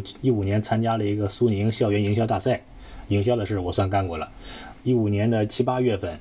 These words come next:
在吉林省环保厅去做一个那个类似于校园助理嘛，他们招了几个那个学生干部过去干活儿。啊，我是，我，因为我是个学生干部，所以我就被学校就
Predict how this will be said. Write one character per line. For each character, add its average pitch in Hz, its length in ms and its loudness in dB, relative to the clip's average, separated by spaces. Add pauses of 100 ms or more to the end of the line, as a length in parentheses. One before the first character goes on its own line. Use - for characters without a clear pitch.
(140)
在 98 320 2
吉 104 180 2
林 117 140 2
省 98 200 -2
环 107 160 2
保 104 140 0
厅 107 300 0 (520)
去 95 300 2
做 110 220 0
一 98 140 2
个 95 500 0 (180)
那 101 140 4
个 92 140 0
类 101 120 4
似 98 200 0
于 98 280 2
校 113 180 0
园 104 140 2
助 131 120 2
理 87 100 0
嘛， 82 120 -6
他 95 140 0
们 95 240 0
招 107 160 0
了 104 100 2
几 87 200 -4
个 95 120 0
那 98 100 2
个 92 120 0
学 95 140 2
生 110 120 2
干 131 180 0
部 85 120 -8
过 95 160 -2
去 - 100 -6
干 95 140 0
活 90 180 -2
儿。 87 120 -2 (240)
啊， 98 120 2
我 85 200 -4
是， 98 240 2
我， 92 180 -2
因 101 100 2
为 95 80 2
我 85 60 -2
是 107 80 2
个 101 80 4
学 98 100 2
生 113 120 2
干 117 140 2
部， 85 140 -6 (480)
所 - 140 0
以 92 60 4
我 87 120 0
就 92 140 2
被 92 260 2
学 92 160 0
校 95 220 2
就 90 240 0